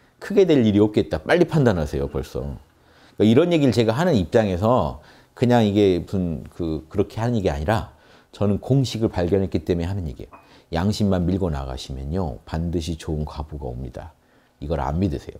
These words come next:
당장의 과보가 안 나타난다는 이유로 안 믿으세요. 꾸준히 키워가면 언젠가 이 과보가 익으면 온 인류가 혜택을 볼 텐데 성인들도 다 오셔서 이거 키우자는 얘기 하셨는데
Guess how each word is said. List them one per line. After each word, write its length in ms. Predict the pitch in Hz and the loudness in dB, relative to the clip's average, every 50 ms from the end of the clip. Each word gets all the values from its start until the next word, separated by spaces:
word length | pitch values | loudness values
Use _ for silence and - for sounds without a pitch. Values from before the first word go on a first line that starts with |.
| - _ | -18 _
당장의 840 | - 113 117 139 151 160 160 170 156 151 151 127 110 104 - - - - | -2 0 2 4 4 4 6 4 4 4 2 2 2 0 0 -4 -8 -16
과보가 460 | - - - 117 104 113 101 95 80 | -4 0 0 2 2 2 2 2 0
안 100 | 73 82 | 0 2
나타난다는 600 | 90 92 - - 98 87 82 82 80 78 73 73 | -2 -2 -2 -4 -4 -4 -4 -2 -2 -2 -2 -2
이유로 260 | 76 76 76 73 71 - | -2 -2 -2 -2 -2 -2
안 160 | 71 80 85 | -2 -2 -2
믿으세요. 340 | 82 76 69 65 - - - _ - - - - _ _ _ | -4 -4 -6 -8 -14 -16 -20 _ -20 -20 -20 -20 _ _ _
꾸준히 540 | - 170 180 165 180 165 170 170 165 156 156 | -2 0 0 0 -2 -4 -2 0 0 0 0
키워가면 640 | - - 214 175 147 123 101 90 87 87 87 76 | 0 2 4 4 6 6 4 4 2 -2 -4 -2
언젠가 380 | 82 107 110 113 120 123 113 101 | 0 0 2 2 2 4 4 4
이 120 | 107 107 | 2 2
과보가 440 | - - - 110 101 110 101 104 95 | 0 0 -2 0 0 2 2 4 4
익으면 600 | 92 92 87 101 95 90 101 120 120 90 69 67 - _ - - - - _ | 2 2 0 0 0 2 2 2 2 2 0 -4 -10 _ -20 -20 -20 -8 _
온 240 | - 131 170 170 135 | 2 4 4 4 4
인류가 340 | 110 110 110 117 113 123 147 | 4 4 4 4 4 2 2
혜택을 380 | 160 - - 160 131 113 92 | 2 0 2 2 4 4 2
볼 160 | 82 87 80 | 0 -2 -4
텐데 540 | - - 87 82 92 101 92 73 58 52 - - _ - - _ | -2 -4 -2 2 4 4 4 2 0 -4 -8 -16 _ -20 -20 _
성인들도 640 | _ - - 240 233 233 226 208 196 165 - 147 - | _ 0 2 4 4 4 4 4 4 4 4 2 0
다 180 | - 208 180 | 0 0 2
오셔서 320 | 131 117 117 151 139 135 123 | 2 4 4 2 2 4 4
이거 360 | 107 117 127 190 190 165 - | 4 6 6 6 4 4 0
키우자는 480 | - - - 214 202 175 165 135 120 107 | -4 -2 0 2 4 4 4 2 2 0
얘기 140 | 101 104 | 0 0
하셨는데 600 | 104 104 - - 107 98 92 92 92 113 98 - | 0 0 0 -2 -2 0 0 0 2 0 0 0